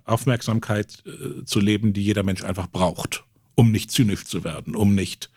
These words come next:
depressiv zu werden, um nicht, äh, auszuflippen.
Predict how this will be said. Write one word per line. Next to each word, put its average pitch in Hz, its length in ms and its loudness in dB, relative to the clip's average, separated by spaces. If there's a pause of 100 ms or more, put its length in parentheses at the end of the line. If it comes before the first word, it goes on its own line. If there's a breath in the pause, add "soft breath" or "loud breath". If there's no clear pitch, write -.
(220 soft breath)
depressiv 110 540 2
zu 104 180 0
werden, 85 380 -4
um 92 160 0
nicht, - 300 -4
äh, 92 280 -2 (1120 loud breath)
auszuflippen. - 760 -2